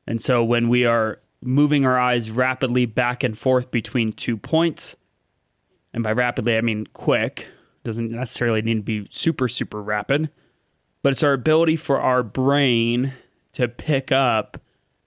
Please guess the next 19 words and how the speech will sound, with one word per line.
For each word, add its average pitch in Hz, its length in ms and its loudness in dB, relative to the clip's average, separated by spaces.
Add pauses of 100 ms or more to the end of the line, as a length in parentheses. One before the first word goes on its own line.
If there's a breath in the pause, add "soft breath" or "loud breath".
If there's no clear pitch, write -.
this 120 260 0
rapid 127 480 0
eye 127 320 2
movement 113 840 0
or 117 120 0
the 117 80 -2
movement 131 520 4
of 113 100 2
our 117 180 0
eyes 117 880 0 (640)
between 160 460 0
two 131 260 2
focus 110 460 -4
points 101 580 -8 (480)
and 120 160 -2
still 139 360 2
be 127 160 2
able 117 320 0
to 107 480 -4